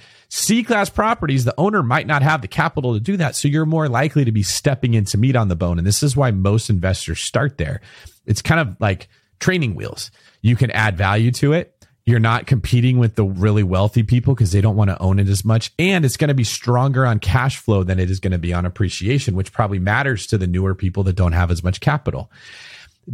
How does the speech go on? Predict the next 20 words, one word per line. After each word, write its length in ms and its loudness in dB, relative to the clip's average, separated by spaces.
D-class 580 2
properties 760 -2
are 100 4
going 320 2
to 60 2
be 240 0
very 560 0
little 320 2
appreciation, 960 0
if 160 0
anything, 500 0
compared 320 0
to 80 -2
the 160 -4
other 160 -2
ones. 380 -8
A 140 2
lot 440 2
of 80 -2
headache. 440 0